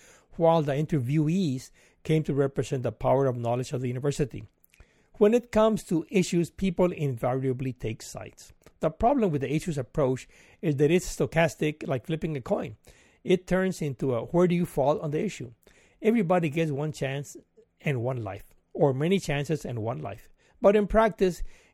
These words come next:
given that putting together the pieces may take a lifetime, we actually get one chance in one lifetime. Catastrophic scenarios are ventilated as well as cautionary tales. If you were to ask me,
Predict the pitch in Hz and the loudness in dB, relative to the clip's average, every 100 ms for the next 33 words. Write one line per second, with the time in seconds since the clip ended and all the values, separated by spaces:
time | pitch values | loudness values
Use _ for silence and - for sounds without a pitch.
0 | 131 156 214 208 202 - 185 147 131 - | 0 6 8 8 4 -4 -2 0 0 8
1 | 202 208 208 196 - 151 165 165 151 - | 8 10 4 -2 -2 2 2 2 -2 0
2 | 175 - 160 - 123 156 147 151 143 139 | 0 0 -4 -4 -2 -2 0 0 0 0
3 | 143 139 143 - - _ _ 160 175 185 | -4 -4 -6 -12 -20 _ _ 4 6 6
4 | 175 147 143 147 135 196 - 147 151 151 | 4 0 0 0 0 -2 -4 -4 -4 -6
5 | - 135 113 123 143 123 175 - 117 104 | -10 -10 -8 -8 -6 -6 -8 -10 -16 -16
6 | _ _ _ _ _ _ _ _ _ _ | _ _ _ _ _ _ _ _ _ _
7 | - - _ _ 180 175 165 - 226 226 | -20 -20 _ _ 0 2 0 0 2 2
8 | 302 - 156 139 151 156 147 123 143 147 | 0 -4 -2 0 2 2 0 -4 -4 -2
9 | 131 135 143 - 131 135 143 139 131 - | 0 0 -2 -6 -8 -2 0 0 -2 -2
10 | 127 135 113 117 117 78 82 - - _ | -2 -2 -6 -8 -8 -12 -18 -20 -20 _
11 | _ _ _ _ _ 170 151 - 208 240 | _ _ _ _ _ 2 2 2 2 2
12 | 254 165 143 151 - 147 143 139 | 0 2 2 2 0 -4 -2 -4